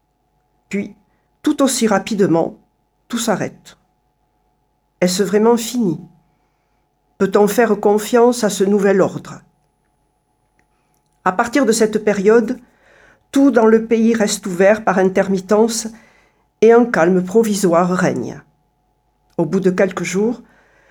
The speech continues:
le gouvernement accuse le peuple d'être rebelle et pour le combattre envoie de nombreux militaires. Pour reprendre le pouvoir, l'armée se déchaîne sur son peuple. Elle ramasse des habitants,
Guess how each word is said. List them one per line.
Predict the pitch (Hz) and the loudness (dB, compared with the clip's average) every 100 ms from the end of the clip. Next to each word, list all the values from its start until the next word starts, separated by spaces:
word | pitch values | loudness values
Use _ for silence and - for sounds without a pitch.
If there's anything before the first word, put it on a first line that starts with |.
| _ _ | _ _
le | 220 | 0
gouvernement | 240 262 294 262 226 160 - | 2 4 4 4 4 2 2
accuse | 262 269 254 185 | -2 0 0 2
le | 190 196 | 0 0
peuple | 220 254 269 208 | 0 0 2 0
d'être | 190 185 196 | 0 0 0
rebelle | 226 202 147 131 135 - _ - | 0 2 0 0 -6 -14 _ -6
et | 156 | -4
pour | 165 | 0
le | 170 | -2
combattre | 175 240 196 151 170 - - _ | 0 0 2 0 -2 -12 -20 _
envoie | 180 190 180 220 | 2 2 4 2
de | 220 147 | 2 0
nombreux | 175 208 196 | 2 2 2
militaires. | 196 170 165 - 123 135 170 _ _ _ _ _ _ _ _ _ _ _ _ | 2 0 -4 -10 -12 -12 -20 _ _ _ _ _ _ _ _ _ _ _ _
Pour | - 156 | -6 0
reprendre | 202 214 202 180 175 | 0 2 2 2 0
le | 175 | -2
pouvoir, | 165 143 165 165 208 - _ _ _ _ _ | -4 -2 0 0 -2 -18 _ _ _ _ _
l'armée | - 202 202 190 208 | 0 0 2 2 2
se | - 208 | 0 0
déchaîne | 202 196 190 170 160 | 0 0 0 -2 -2
sur | - 180 | -6 -10
son | - 143 | -8 -8
peuple. | - 120 - - _ _ _ _ _ _ _ _ _ _ _ _ _ | -8 -10 -10 -18 _ _ _ _ _ _ _ _ _ _ _ _ _
Elle | 156 156 | -4 -2
ramasse | 175 233 247 233 202 | 2 2 2 0 -2
des | 185 180 | -2 0
habitants, | 190 147 - 151 - | -2 -4 -10 -10 -10